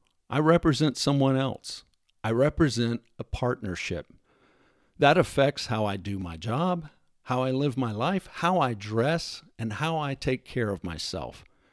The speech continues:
Neither men nor women have a monopoly on letting themselves go once they get married,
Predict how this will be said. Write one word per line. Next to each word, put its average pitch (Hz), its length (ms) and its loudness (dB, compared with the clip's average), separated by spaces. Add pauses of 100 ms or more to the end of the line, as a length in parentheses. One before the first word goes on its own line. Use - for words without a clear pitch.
(600)
Neither 202 260 6
men 147 460 6
nor 143 220 4
women 131 360 6
have 120 200 0
a 131 40 0
monopoly 131 680 4
on 123 160 2
letting 117 360 4
themselves 127 480 4
go 135 260 6
once 123 320 2
they 127 80 2
get 120 220 -2
married, 127 380 0